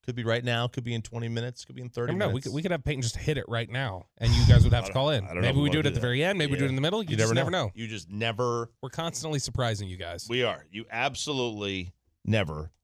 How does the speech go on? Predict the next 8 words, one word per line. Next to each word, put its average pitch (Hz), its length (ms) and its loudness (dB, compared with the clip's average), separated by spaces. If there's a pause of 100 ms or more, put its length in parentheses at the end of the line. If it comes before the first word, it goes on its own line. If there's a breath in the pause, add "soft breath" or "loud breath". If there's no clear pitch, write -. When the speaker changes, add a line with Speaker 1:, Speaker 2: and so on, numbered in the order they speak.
(120)
Speaker 1:
know. 98 320 0 (280)
Um, 156 580 2 (840)
I 160 80 2
saw 233 180 6
this 180 140 4
article, 139 680 2
uh, 113 300 -4
yesterday, 85 880 -6